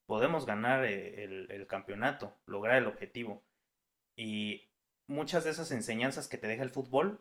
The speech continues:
también te las puede dejar, no sé, alguna otra materia, por decir, hablando de gráficas, hablando de matemáticas. Hay muchas materias de la vida que te enseñan y te dejan esos mensajes positivos.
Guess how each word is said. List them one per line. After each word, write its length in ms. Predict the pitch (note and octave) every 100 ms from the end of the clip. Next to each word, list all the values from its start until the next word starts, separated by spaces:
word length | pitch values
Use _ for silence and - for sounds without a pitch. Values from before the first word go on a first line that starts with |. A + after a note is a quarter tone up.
| _
también 260 | B2+ A#2 A#2+
te 80 |
las 120 | A#2+ -
puede 220 | A#2 A#2
dejar, 440 | G#2 A2 A#2 - _ _ _
no 140 | G#2 G#2
sé, 400 | B2 B2+ - _
alguna 340 | - G#2 A#2 A#2
otra 160 | A#2
materia, 300 | G2 F#2 A#2+
por 100 | G#2
decir, 380 | F#2+ - A#2 A2 _ -
hablando 300 | G2+ G#2+ A2
de 140 | F#2+
gráficas, 500 | F#2+ A2 A#2 A2 F#2+
hablando 300 | G2 F#2+ A2
de 60 | G#2
matemáticas. 840 | F2+ - G2+ A2 - - F#2 - _ _ - _
Hay 220 | A2 C3
muchas 420 | C#3 C#3+ C#3+ C3+
materias 720 | A#2+ G#2 - B2+ B2+ B2+ B2+ B2+
de 80 | G#2+
la 200 | F#2+ F#2+
vida 520 | B2 C3+ F#3+ A#3+ - - - -
que 120 | - G#2
te 220 | - G2
enseñan 560 | G2 - B2 C3+ C#3+
y 60 | A#2
te 140 | F#2+
dejan 300 | G2 G#2 A#2+
esos 240 | A2 A#2+ G2+
mensajes 560 | F#2+ F#2 C#3+ C3 G#2+
positivos. 720 | - F#2+ - - A2 F#2 -